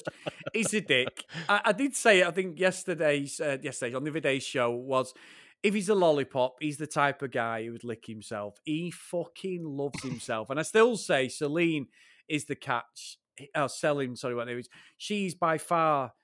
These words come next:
uh, out of the relationship. She's got more going on for her. I just think she's so low on confidence that either he sucked it out of her completely, or the fact that they've been together so long, she doesn't know anything else. And obviously, they were kids when they were together, as you mentioned on the last show.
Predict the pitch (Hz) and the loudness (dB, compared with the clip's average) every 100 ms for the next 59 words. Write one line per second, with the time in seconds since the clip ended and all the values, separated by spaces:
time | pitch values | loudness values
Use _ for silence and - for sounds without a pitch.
0 | _ _ 147 131 135 127 139 135 139 131 | _ _ -4 -2 -2 -4 -4 -2 0 0
1 | 123 127 - 139 - 170 - 147 151 143 | -4 -8 -12 -10 -6 -6 -4 -4 0 0
2 | 143 143 139 135 139 135 139 123 117 127 | 2 0 0 0 -4 -6 -4 -2 -2 -4
3 | 127 - 160 135 135 - 160 151 147 147 | -6 -8 -8 -8 -12 -2 0 2 2 4
4 | 147 139 - 143 143 - 120 107 101 - | 2 0 -2 -4 -4 -8 -10 -10 -12 -4
5 | 120 120 _ - - - 156 147 147 - | -4 -4 _ -20 -20 0 2 2 0 -4
6 | - 151 - 196 170 147 127 123 120 127 | -4 -4 -4 2 2 2 0 -2 -2 -4
7 | - 180 151 143 123 123 123 117 - 151 | -8 -6 -2 -2 -2 -4 -2 -4 -6 -6
8 | 139 139 135 170 165 147 156 147 - 135 | -8 -14 -6 -4 -4 0 0 0 -2 -2
9 | 123 120 113 - 131 135 151 131 120 - | 0 -2 -6 -10 -10 -10 -8 -6 -6 -6
10 | 123 127 113 143 135 - 117 117 - 160 | -6 -6 -6 -8 -8 -10 -14 -14 -10 -8
11 | 160 143 117 110 - 113 110 113 104 113 | -6 -8 -8 -10 -10 -8 -8 -8 -10 -8
12 | 127 127 123 107 110 110 - 123 107 | -8 -10 -12 -12 -12 -14 -12 -10 -10